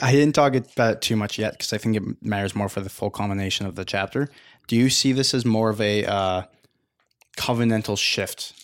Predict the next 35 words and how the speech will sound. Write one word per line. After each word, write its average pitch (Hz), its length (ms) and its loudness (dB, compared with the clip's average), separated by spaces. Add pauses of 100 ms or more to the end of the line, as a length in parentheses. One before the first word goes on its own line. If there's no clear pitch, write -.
(160)
for 107 200 -6
how 98 280 0
God 95 280 -4
treats - 340 -10
Israel? 92 440 -8 (260)
Sure, 127 300 4
that 113 160 2
happens 113 340 0
more 104 240 -2
so 110 180 0
with 101 200 -4
David, 104 360 -4
but - 200 -6 (180)
in 123 120 0
how 113 220 2
it - 100 0
lays 110 280 0
out 104 280 -2
this 107 220 2
new, 107 460 0
the, - 280 -4
not 139 240 2
new 123 240 4
rules, 120 240 0
but - 140 -6
the - 60 -8
same 113 320 -2
rules 110 240 -2
kind 131 180 -4
of 110 120 -8
reiterated 107 480 -2
with 110 140 -4
the 101 60 -8
king 104 320 -6
included 98 460 -8